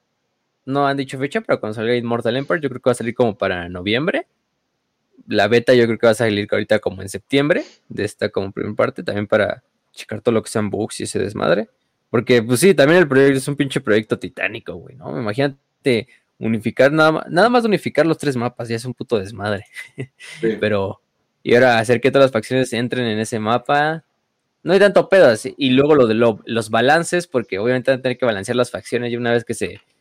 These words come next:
Speaker 1: tengan las tres. Este, y eso que ya balancearon a las, a las que están ahorita, ¿no? Entre ellas mismas, pero y una vez que entren las demás, también van a tener que volver a hacer balances ahí entre, no sé, a lo mejor termina muy O P.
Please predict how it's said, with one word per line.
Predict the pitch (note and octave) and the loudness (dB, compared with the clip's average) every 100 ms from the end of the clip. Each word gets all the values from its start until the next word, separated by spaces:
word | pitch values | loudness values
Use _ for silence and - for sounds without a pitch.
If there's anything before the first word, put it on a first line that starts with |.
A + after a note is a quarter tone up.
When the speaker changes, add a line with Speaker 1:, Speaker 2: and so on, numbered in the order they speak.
| - | -8
Speaker 1:
tengan | A2+ A#2 | -2 0
las | G2+ G2 | -2 -4
tres. | - F3 - _ - - - | -2 -2 -4 _ -20 -20 -20
Este, | - - A2 G#2 G2 A2 | -18 -4 0 0 0 -4
y | C3 | -2
eso | D#3+ | 0
que | F3 | 4
ya | B2+ | 6
balancearon | B2+ G2 G2 C3+ G#2 | 6 2 2 2 2
a | |
las, | F#2 F2 - | -8 -12 -14
a | - | -12
las | G2 - | -12 -16
que | |
están | - B2 | -14 -10
ahorita, | G2+ D3+ - - | -8 -8 -8 -10
¿no? | - | -10
Entre | B2 G2 | -6 -4
ellas | A#2 G#2 G#2 | -4 -6 -8
mismas, | B2+ G#2+ - | -8 -10 -14
pero | F2+ F2+ A2+ _ F#3 - | -14 -12 -16 _ -20 -8
y | A#2 | -2
una | B2+ | 0
vez | B2+ | 2
que | C3 | 0
entren | A#2 B2 | 0 -2
las | G#2+ G2+ | -2 -6
demás, | F#2+ G#2+ F3 - _ _ _ _ - | -8 -4 -6 -6 _ _ _ _ -14
también | G2+ G#2+ | -6 -4
van | A2 | -2
a | |
tener | A#2 G#2+ | -2 0
que | G#2 | 2
volver | G2+ | 2
a | |
hacer | G#2 A2+ | 2 2
balances | G#2 G2 G2+ G#2+ - | 0 0 -4 -4 -2
ahí | G2 | -2
entre, | F#2+ G#2 F#2 G#2 _ _ _ _ - | -2 -4 -6 -8 _ _ _ _ -10
no | G2+ | -6
sé, | |
a | A2 | -2
lo | |
mejor | G#2 A#2 A2 | 0 0 2
termina | A2+ A2+ A2 | 2 2 2
muy | A2+ A2+ | 2 4
O | A2+ - | 4 4
P. | A#2+ A#2 A2+ G#2+ | 2 4 2 0